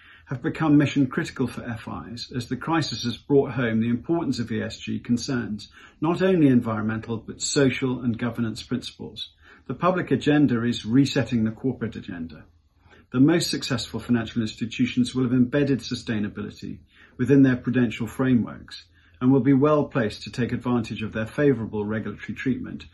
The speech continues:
to improve their competitiveness. The trend towards increasing regulatory s-, scrutiny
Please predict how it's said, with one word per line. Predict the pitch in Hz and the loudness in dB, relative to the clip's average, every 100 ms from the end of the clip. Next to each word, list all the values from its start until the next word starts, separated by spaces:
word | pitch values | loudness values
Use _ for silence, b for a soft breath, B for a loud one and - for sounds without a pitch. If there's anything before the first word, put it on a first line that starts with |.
| b b | b b
to | - | -2
improve | 117 - 123 110 | -2 2 0 0
their | 104 | -6
competitiveness. | 98 104 - 110 - 82 - 65 - - _ _ _ b b b b | -6 -6 -6 -8 -10 -16 -14 -14 -18 -20 _ _ _ b b b b
The | |
trend | 143 185 185 - | 2 6 6 6
towards | 170 151 151 | 2 2 4
increasing | 139 143 127 123 | 2 2 4 4
regulatory | 120 110 110 113 113 | 4 0 -4 -6 -8
s-, | 110 - _ | -8 -10 _
scrutiny | - - 139 - 101 92 | -10 2 4 4 -2 -10